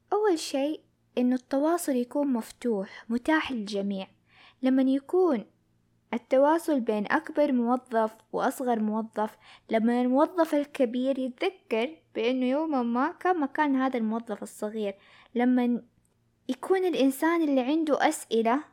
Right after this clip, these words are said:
طيب، يلقى أجوبة بكل سهولة من هذا المدير،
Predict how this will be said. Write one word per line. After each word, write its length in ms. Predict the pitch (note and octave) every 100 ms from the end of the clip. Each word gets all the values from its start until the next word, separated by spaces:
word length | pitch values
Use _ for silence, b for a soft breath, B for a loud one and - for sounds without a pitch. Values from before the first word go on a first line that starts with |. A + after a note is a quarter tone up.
| _ -
طيب، 320 | G#3+ A3 C4 - _ _ _ _
يلقى 480 | B3+ F4 D#4+ B3 A3+ -
أجوبة 640 | G4 F#4 D#4+ C4+ A3+ C#4 F4
بكل 420 | - C4+ G4 G4
سهولة 640 | - C#4 C4 B3 G#3+ G3+ G#3+ _ -
من 140 | A3+
هذا 420 | A#3+ C#4+ D4+ C#4 A3
المدير، 840 | G3+ G3 G3 G#3 G#3 C4+ F#4+ -